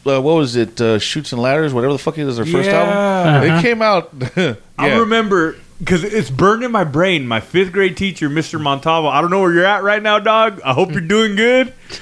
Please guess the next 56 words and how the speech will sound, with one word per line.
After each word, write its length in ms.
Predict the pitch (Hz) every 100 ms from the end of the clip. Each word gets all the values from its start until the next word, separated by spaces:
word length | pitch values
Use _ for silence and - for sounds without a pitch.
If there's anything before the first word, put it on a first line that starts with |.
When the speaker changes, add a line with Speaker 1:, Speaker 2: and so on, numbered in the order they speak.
| - -
Speaker 2:
You 160 | 147
know, 160 | 170 180
'cause 160 | 185 143
I 140 | 139
heard 260 | 160 208 220
some 160 | 240
shit, 400 | 214 254 262 262
but 120 | 175 139
I 40 |
hope 180 | 165 190
you're 80 | 196
doing 220 | 208 196
good, 200 | 175 156
homeboy. 960 | 131 151 139 135 165 - - 160 - -
Speaker 1:
<laughs> 160 | - -
Speaker 2:
Uh, 300 | 156 120 113 -
he 140 | 220
was, 140 | 302
like, 140 | 240 202
the 80 | 165
cool 300 | - 254 180
teacher. 520 | 233 202 135 90 85 _ _ _ _ _ -
Like, 220 | 135 135
you 60 | 190
know, 120 | 175
everyone's 300 | 214 226 160
all, 100 | 151
back 440 | 131 170 151 190 190
then 100 | 196
it 20 |
was, 60 | 180
like, 200 | 135 117
teachers 280 | 165 160 131
were, 100 | 117
like, 140 | 101
all 100 | 113 117
about 240 | 113 98
teaching 340 | - 127 120 110
and 100 | 101
all 140 | 92
that 80 | 92
shit. 220 | 98 95
This 140 | 139 156
fool 100 | 190
was 80 | 127
kinda 220 | 147 113
cool. 380 | - 139 127 101 - -
I 60 |
don't 80 | 175
know 60 | 180
if 60 |
he 60 | 175
was 240 | 123 - -
fresh 240 | 156 156
out 160 | 175 156
of 120 | 135